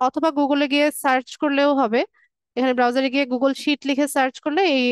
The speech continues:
ইন্টারফেসে চলে আসবেন। আর ফোন ইউজার যারা আছেন, ফোন ইউজাররা হচ্ছে Google Play Store থেকে Google Sheets,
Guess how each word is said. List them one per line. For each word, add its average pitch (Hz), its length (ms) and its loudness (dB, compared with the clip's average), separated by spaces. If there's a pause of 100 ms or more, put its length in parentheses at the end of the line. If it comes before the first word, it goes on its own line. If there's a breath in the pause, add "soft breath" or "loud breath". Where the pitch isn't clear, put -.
(140)
ইন্টারফেসে 233 440 -2
চলে 214 240 0
আসবেন। 185 300 -2 (500)
আর 220 120 2
ফোন 349 380 0
ইউজার 349 380 2
যারা 285 300 4
আছেন, 196 280 -2 (880)
ফোন 294 160 2
ইউজাররা 311 540 2
হচ্ছে 311 240 0
Google 277 420 0
Play 285 260 2
Store 320 280 -4
থেকে 311 300 -2
Google 277 320 -2
Sheets, 311 380 -2